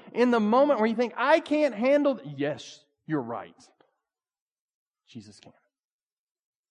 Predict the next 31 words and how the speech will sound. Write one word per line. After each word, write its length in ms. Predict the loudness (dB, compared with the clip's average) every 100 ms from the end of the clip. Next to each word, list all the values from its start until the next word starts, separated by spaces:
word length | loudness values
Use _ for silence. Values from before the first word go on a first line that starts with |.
| _ _ _ _ _
"I 100 | 0
don't 160 | 4 4
have 160 | 4 4
enough 260 | 2 2
faith." 220 | 0 -2 -4 -20 _ _ _ _ _
Correct. 680 | -20 -12 -10 -10 -12 _ -20 _ _ _ _ _ _ _ _ _ _ _ _ _ _ _ _ _ _ -16
But 160 | -14 -10
you 60 |
have 160 | -10 -10
faith 180 | -12 -12
in 80 | -14
the 60 |
right 200 | -14 -16
person. 380 | -20 -20 -20 -20 -18
The 80 | -16 -6
faith 240 | -6 -6 -12
you 100 | -10
do 240 | -6 -6
have 340 | -6 -10 -12 -18 _ _ -20
is 120 | -20
in 140 | -20
Jesus. 580 | -20 -20 _ _ -20 _ _ _ _ _ _ _
So 120 | _ -18
be 100 | -14
encouraged. 760 | -14 -16 -20 -20 -20 -20 _ _ _ _ _ _ _ _ _ _ _
Be 80 | -10
encouraged. 460 | -10 -12 -20 _ _ -6
All 60 | -6
right, 80 | -6 -20 -10
number 240 | -6 -2
one, 340 | 0 0 0